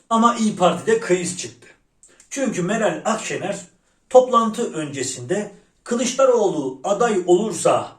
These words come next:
masa Kılıçdaroğlu'nu kabul ederse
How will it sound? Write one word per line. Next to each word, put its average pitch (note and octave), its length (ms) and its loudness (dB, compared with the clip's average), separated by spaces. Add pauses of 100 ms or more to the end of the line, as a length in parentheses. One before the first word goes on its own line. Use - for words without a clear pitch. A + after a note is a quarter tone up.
(140)
masa F#3 640 -2
Kılıçdaroğlu'nu F#3+ 840 -4
kabul E3+ 280 -6
ederse E3 600 -2